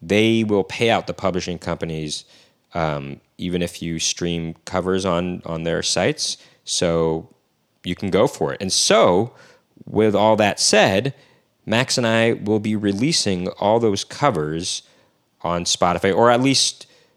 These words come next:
uh, the top forty to forty-five, uh, of our favorite covers of those fifty-two, 'cause we did them for fifty-two weeks, which is a year.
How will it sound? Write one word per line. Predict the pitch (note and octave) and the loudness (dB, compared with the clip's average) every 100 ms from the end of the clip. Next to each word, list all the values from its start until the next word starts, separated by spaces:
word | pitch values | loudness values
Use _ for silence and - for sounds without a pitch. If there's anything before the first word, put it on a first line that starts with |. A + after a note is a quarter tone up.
| _ - | _ -2
uh, | F#2+ F#2+ | 0 2
the | F#2+ | 0
top | - A2+ - - - | 2 0 0 -8 -2
forty | G#2+ G2+ F#2 | 2 2 2
to | F2 | 0
forty-five, | - G2 F#2 G2+ F#2+ F#2 F2 G2 _ _ - | 0 2 2 2 2 2 0 -6 _ _ -6
uh, | E2+ E2 D#2+ - _ - | -4 -4 -6 -12 _ -10
of | F2 | -8
our | E2+ | -2
favorite | F#2+ E2 E2+ - - _ | 0 0 -2 -10 -20 _
covers | - F2 D#2+ D#2 | -4 -2 0 -2
of | E2 D2+ | -2 0
those | E2 D#2 | 0 0
fifty-two, | - G2 - E2+ - E2+ | 0 -2 -2 -4 -2 -2
'cause | F2+ D#2 | -2 -6
we | D2+ | -6
did | D2+ | -6
them | D#2 | -8
for | - D2 | -8 -8
fifty-two | - - E2 - D2+ | -8 -8 -8 -8 -6
weeks, | E2 - | -6 -10
which | - | -12
is | D#2 | -10
a | D2 | -6
year. | D2+ C#2+ G2+ | -6 -4 -4